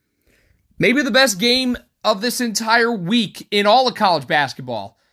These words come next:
The second game of that doubleheader on F S one, tenth ranked Marquette and nineteenth ranked Creighton. There's a lot different.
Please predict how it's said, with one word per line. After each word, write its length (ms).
The 80
second 300
game 140
of 60
that 140
doubleheader 500
on 60
F 160
S 180
one, 240
tenth 300
ranked 260
Marquette 480
and 160
nineteenth 480
ranked 260
Creighton. 560
There's 220
a 60
lot 440
different. 520